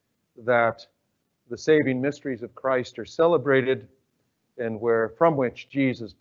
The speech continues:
pours out his mercy and love upon all of us. But as this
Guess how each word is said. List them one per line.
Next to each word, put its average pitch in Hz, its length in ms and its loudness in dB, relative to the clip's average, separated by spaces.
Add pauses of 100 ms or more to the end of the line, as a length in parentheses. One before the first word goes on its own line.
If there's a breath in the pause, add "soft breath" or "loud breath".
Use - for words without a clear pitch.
pours 143 280 2
out 131 440 0
his 107 200 -8
mercy 127 520 -2
and 110 180 -4
love 135 300 4
upon 123 320 -4
all 175 240 8
of 143 100 4
us. 123 320 0 (640)
But 143 80 0
as 139 180 -2
this 160 460 0